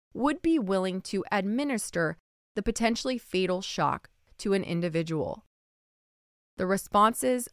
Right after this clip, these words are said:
among the professors were similar. They believed that only one-tenth of one percent, so essentially nobody, would be willing to inflict that type of pain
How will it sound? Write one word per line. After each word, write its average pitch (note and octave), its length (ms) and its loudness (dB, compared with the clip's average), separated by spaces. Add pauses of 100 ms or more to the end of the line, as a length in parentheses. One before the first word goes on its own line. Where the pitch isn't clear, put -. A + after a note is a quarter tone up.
among E3+ 440 -2
the G3 80 -4
professors D3 800 -6 (180)
were D#3 140 -4
similar. D3+ 760 -6 (760)
They G3+ 100 8
believed A3 400 2
that G3 240 2
only G3+ 340 0
one-tenth F3+ 1300 -4 (160)
of F3 160 -4
one G#3+ 460 -2
percent, G3+ 680 -4 (460)
so D#4+ 180 0
essentially E4+ 440 2
nobody, C4 680 4 (460)
would F#4 180 2
be F4+ 240 2 (100)
willing B3 640 0
to D#4 200 -2
inflict E4+ 600 -2 (240)
that G3 520 4
type G#3 320 -2
of G3+ 180 -6
pain E3+ 600 -6